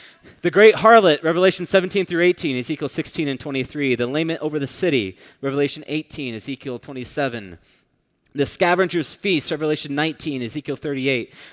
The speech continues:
The first resurrection, Revelation twenty, Ezekiel thirty-seven. The battle of Gog and Magog, Revelation twenty, Ezekiel thirty-eight through thirty-nine. The New Jerusalem, Revelation twenty-one, Ezekiel forty through forty-eight. The river of life, Revelation twenty-two, Ezekiel forty-seven. Are you getting the point?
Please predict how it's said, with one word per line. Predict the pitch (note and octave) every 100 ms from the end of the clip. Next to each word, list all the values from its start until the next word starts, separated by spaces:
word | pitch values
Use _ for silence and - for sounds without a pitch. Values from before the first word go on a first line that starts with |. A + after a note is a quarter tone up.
| -
The | D3
first | F#3+ G3 -
resurrection, | G3 F3+ F3+ F#3 - D#3 B2+ A2 A#2+
Revelation | C3+ C#3+ C#3+ D3 C3
twenty, | - D#3 C#3
Ezekiel | A#2+ C#3+ -
thirty-seven. | B2 D3+ C#3+ C3 B2+ A#2
The | A#2+
battle | D3 D3+
of | C#3+ B2
Gog | D3+ D3+ D3
and | C3+
Magog, | D3+ D3+ C#3 A#2+ G#2 - - -
Revelation | C#3+ D3 D3 C#3+
twenty, | - D#3 C#3
Ezekiel | B2 C#3 C#3
thirty-eight | B2+ C#3+ C#3 C3+
through | C3
thirty-nine. | C3+ C3 C#3+ B2+
The | C3
New | E3+
Jerusalem, | D3+ F3+ F#3+ - C#3 G#2 - - _
Revelation | C#3+ D#3 F3 F3 D3
twenty-one, | F3+ E3 D3+ D#3+ D#3+
Ezekiel | C3+ D#3 D3+
forty | C3+ E3 D#3
through | D3
forty-eight. | D#3 D3+ D3 D3+ - - -
The | F#3
river | F#3+ G3+ G#3+
of | F3
life, | G3 F#3+ E3+
Revelation | F3 E3+ F3 -
twenty-two, | D3 E3+ D#3 - D#3
Ezekiel | C#3 D3+ D3+
forty-seven. | - C#3+ C3 D3 A#2+
Are | A2+
you | A#2+
getting | C3+
the | B2+
point? | - G#2